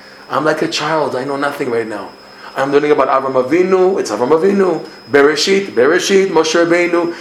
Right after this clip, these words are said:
No predispositions, no predisposed understanding from this world and putting it into the Torah. No, no, no. When it comes to the Torah, it's now, Tmimut Pshitut, this is all I have here. I'm learning how to be a person from the Torah,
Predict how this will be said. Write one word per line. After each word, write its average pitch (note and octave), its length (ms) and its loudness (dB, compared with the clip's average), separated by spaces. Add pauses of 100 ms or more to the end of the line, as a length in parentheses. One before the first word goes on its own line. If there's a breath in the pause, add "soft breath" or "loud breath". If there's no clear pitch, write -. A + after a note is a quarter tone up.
(180 loud breath)
No A3+ 400 2
predispositions, F#3 1600 -2 (260 loud breath)
no G3+ 160 4
predisposed F3+ 760 2
understanding D#3+ 580 -2
from D#3 180 -4
this D3+ 220 -2
world D3 200 0
and C#3+ 140 -4
putting C#3+ 200 -6
it C#3 40 -6
into C3 120 -6
the B2+ 120 -2
Torah. A#2 220 0
No, D3+ 140 2
no, E3 100 2
no. D3 320 -2 (400 loud breath)
When C3 120 -4
it C#3+ 100 0
comes F#3 220 2
to F3 140 2
the E3 40 0
Torah, F3+ 540 4
it's C#3 240 -4
now, D#3+ 420 0 (220 loud breath)
Tmimut E3+ 300 -2
Pshitut, E3+ 540 -4
this D#3 140 -4
is D3 60 -4
all D3 180 2
I C3+ 80 -2
have B2+ 240 -2
here. G#2 240 -4 (400 loud breath)
I'm G3 320 2
learning F3+ 420 2
how D#3+ 260 2
to D#3+ 160 -4 (100)
be E3 140 2
a - 80 2
person F3+ 420 0
from F3 160 -2
the D3 140 0
Torah, A2+ 360 2